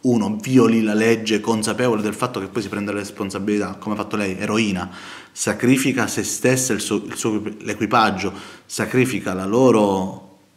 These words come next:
loro stessi per salvaguardare quelle persone andando, violando la legge e prendendosi le responsabilità. Ma vi dico una cosa, non è che magari sta capitana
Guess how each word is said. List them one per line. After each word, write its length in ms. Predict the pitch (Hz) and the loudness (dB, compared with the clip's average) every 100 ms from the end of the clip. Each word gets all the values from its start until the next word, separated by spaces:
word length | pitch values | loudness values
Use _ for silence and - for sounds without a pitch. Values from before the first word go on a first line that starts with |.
| _ _ - - | _ _ -20 -8
loro 220 | - 127 | 0 2
stessi 680 | 120 - 117 127 - 135 135 | 2 2 2 2 0 -2 -2
per 180 | - 98 | -6 -8
salvaguardare 500 | 98 98 104 113 110 | -6 -4 -4 -2 -2
quelle 160 | 110 | -2
persone 280 | 107 - 123 | -4 -2 -2
andando, 280 | 107 104 107 | 0 -2 -2
violando 260 | 110 120 113 | -2 -2 0
la 60 | |
legge 200 | 127 127 | 0 0
e 20 | |
prendendosi 400 | - 101 113 107 | -2 0 0 0
le 100 | 98 | -2
responsabilità. 560 | 95 98 107 113 156 220 - - - _ - | -2 -6 -6 -4 -4 -4 -8 -16 -20 _ -6
Ma 80 | |
vi 80 | 98 | -2
dico 100 | 104 | 0
una 140 | 175 160 | 0 2
cosa, 360 | 104 - - - - - | 0 0 -6 -12 -20 2
non 280 | 170 185 208 | 6 8 6
è 140 | 247 | 4
che 120 | 123 | 4
magari 880 | 104 101 98 117 120 98 95 95 - - _ _ _ _ _ | 4 4 4 4 4 4 2 -2 -14 -20 _ _ _ _ _
sta 1040 | - - 107 104 104 101 98 98 95 - - | -6 2 4 6 4 2 0 -2 -6 -10 -10
capitana 960 | - 104 104 107 110 107 95 92 - | -4 0 2 4 4 6 4 0 -4